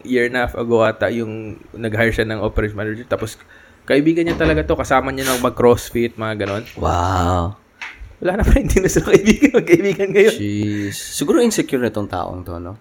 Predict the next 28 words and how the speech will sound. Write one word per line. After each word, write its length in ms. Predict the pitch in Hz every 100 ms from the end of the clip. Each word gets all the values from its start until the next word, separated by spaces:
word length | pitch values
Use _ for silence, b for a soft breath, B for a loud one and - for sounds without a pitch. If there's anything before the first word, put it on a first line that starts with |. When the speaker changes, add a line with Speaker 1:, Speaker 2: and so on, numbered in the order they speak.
| -
Speaker 1:
Sa 140 | 110
tingin 400 | 113 113 110 110
ko 80 | 101
rin. 220 | 87 64
Speaker 2:
Tingin 240 | - 80 80
ko 80 | -
Speaker 1:
Ah. 60 |
Speaker 2:
rin. 60 | 73
Speaker 3:
Kasi, 120 | - 285
pare, 240 | 226 233 -
for 160 | - 175
y-, 160 | 185
for 160 | - 170
you 160 | 170
to 160 | 165 151
be 400 | 143 127 120 -
a 80 | 113
manager, 580 | 110 101 101 101 98 95
ibig 140 | 117
sabihin, 400 | 156 202 175 123
maganda 260 | 127 117 120
yung 140 | 113
compensation 680 | 110 104 104 101 95 95 98
sa'yo, 200 | 104 104
di 140 | 95
ba? 160 | 90 104
Speaker 1:
Oo. 260 | 123 110 95
Speaker 2:
Oo. 260 | 87 82